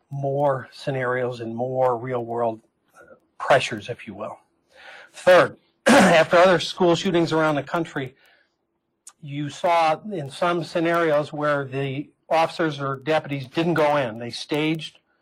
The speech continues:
or they waited outside. After some of those scenarios were observed,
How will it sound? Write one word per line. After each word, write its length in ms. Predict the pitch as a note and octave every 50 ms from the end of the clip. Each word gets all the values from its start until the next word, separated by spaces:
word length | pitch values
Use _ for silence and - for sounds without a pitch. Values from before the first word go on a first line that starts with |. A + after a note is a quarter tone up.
| _ _ _ _ _ _ _ _ _ _
or 260 | - F3+ D3 C#3+ C#3 C3
they 140 | C3+ C3
waited 360 | B2 C3 D3 D#3 D#3 D3+ C#3+ C#3+
outside. 600 | C#3+ C3+ C3+ C3 - - D3 C3 A#2+ G2 G2+ - _ _ _ _ _ _ _ _ _ _ _ _ _ _ _ _ _ _ - _ - C3+ C3+ C3+
After 340 | C3 C3 C3 - D3+ C#3
some 260 | B2+ - - F3+ E3 E3
of 80 | D3+
those 240 | D3 D#3 D3+ D3 C3+
scenarios 600 | - - D#3 D3+ D3+ D#3 D#3 D3+ D3 C#3+ C3+ -
were 120 | D3+ D3 C#3
observed, 540 | C3 A#2+ B2 D3+ D#3 D#3 D#3+ D#3+ D3 -